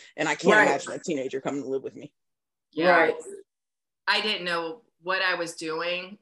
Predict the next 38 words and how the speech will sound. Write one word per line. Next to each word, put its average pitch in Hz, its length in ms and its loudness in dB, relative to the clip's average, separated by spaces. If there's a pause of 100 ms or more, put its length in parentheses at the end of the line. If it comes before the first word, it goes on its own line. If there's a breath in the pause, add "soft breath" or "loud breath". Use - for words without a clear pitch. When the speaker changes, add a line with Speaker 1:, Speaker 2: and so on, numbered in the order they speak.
Speaker 3:
like, 147 340 -6 (580)
school-wise. 233 840 0
We, 175 160 -12 (300)
thank 262 260 -2
God 170 460 4
I 170 120 0
happened 170 420 -4
to 160 40 -8
have 165 200 -6
a 151 60 -12 (120)
friend 170 260 -2
there 160 160 -6
who 160 120 -8
had 151 200 -4
older 160 300 -4
kids. 147 680 -8 (420)
And 170 100 -2
I 165 80 0
think 190 240 -10
Des 170 240 -2
mis-, 170 220 -8 (160)
mentioned 175 500 -10
this 156 200 -8
on 151 180 -10
one 160 160 -8
of 151 220 -10
the, 147 340 -6 (560)
um, 147 400 -4
sessions 180 500 -4
on 151 80 -6
the 156 80 -12
podcast 156 760 -4
before, 151 560 -8
on 147 100 -8
episodes 160 440 -8
on 143 60 -8
the 147 60 -14
podcast, 160 600 -6